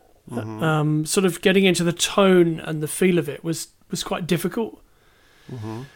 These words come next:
Speaker 2: Um, even though it was hugely successful worldwide, it's now the most successful Japanese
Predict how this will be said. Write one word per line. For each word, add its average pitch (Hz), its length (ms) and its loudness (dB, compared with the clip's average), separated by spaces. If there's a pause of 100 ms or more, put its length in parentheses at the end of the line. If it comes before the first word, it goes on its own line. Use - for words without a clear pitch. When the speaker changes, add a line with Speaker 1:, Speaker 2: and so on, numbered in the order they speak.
(380)
Speaker 2:
Um, 175 300 4
even 196 180 4
though 180 100 4
it 170 80 0
was 147 160 -4
hugely 220 520 2
successful 170 600 -2
worldwide, 151 560 -4
it's - 180 -8
now 175 200 4
the 160 120 0
most 175 480 2
successful - 640 -2
Japanese 151 680 -4